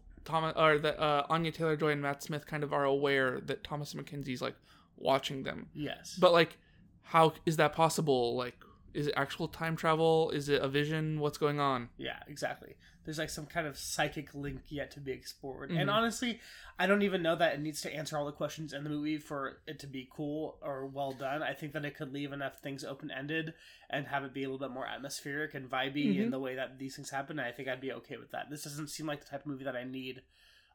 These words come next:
Speaker 2: all the questions to be answered,
Speaker 1: I agree.
Speaker 2: um, to enjoy sort of, like,
Speaker 1: Mm-hmm.
Speaker 2: the overall impact of the, the narrative.
Speaker 1: Yeah. I mean, the trailer already didn't answer all the questions, but I liked the trailer.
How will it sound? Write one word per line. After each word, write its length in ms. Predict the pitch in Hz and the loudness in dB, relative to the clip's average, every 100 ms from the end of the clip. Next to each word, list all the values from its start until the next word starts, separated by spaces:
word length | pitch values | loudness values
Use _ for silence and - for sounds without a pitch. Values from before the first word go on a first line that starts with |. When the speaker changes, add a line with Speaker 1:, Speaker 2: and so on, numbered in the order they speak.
| - | -6
Speaker 2:
all 100 | 147 | -4
the 80 | 139 | -4
questions 440 | - 143 - 143 - | -4 -4 -4 -10 -10
to 80 | |
be 160 | 135 - | -12 -10
answered, 520 | 123 135 143 120 120 - - | -12 -12 -10 -10 -12 -12 -2
Speaker 1:
I 140 | 160 | 2
agree. 220 | 156 143 | 2 2
Speaker 2:
um, 240 | 135 123 123 _ _ | 0 -2 -10 _ _
to 180 | - 156 | -6 -4
enjoy 440 | 127 127 131 120 120 | -4 -8 -8 -8 -8
sort 200 | - 135 | -10 -10
of, 80 | 127 | -8
like, 240 | 120 120 | -8 -6
Speaker 1:
Mm-hmm. 220 | 202 202 | 0 2
Speaker 2:
the 100 | 156 | 2
overall 360 | 127 139 131 113 | 0 -4 -4 -4
impact 520 | 131 131 - 117 - | -8 -8 -6 -6 -6
of 300 | 117 123 135 | -12 -12 -12
the, 280 | 123 123 117 _ | -12 -10 -10 _
the 80 | 139 | -16
narrative. 540 | 131 117 113 - - - _ _ - | -12 -10 -10 -14 -16 -20 _ _ -2
Speaker 1:
Yeah. 220 | 349 - - _ _ _ - | 0 0 -4 _ _ _ -4
I 80 | 175 | 2
mean, 240 | 196 196 - _ _ _ _ | 2 2 -4 _ _ _ _
the 140 | 180 190 | 2 2
trailer 440 | - 202 208 202 | 6 8 10 10
already 720 | 185 175 170 185 180 160 185 - _ _ _ | 10 10 10 8 6 0 -4 -8 _ _ _
didn't 260 | 175 170 156 | 4 4 4
answer 300 | 160 151 156 | 0 2 2
all 80 | 143 | 2
the 80 | 147 | 2
questions, 520 | 147 139 - 156 156 | 2 2 0 -4 2
but 100 | 160 | 6
I 80 | 151 | 8
liked 260 | 151 147 | 8 6
the 60 | 147 | -2
trailer. 400 | - - - | -2 -4 -4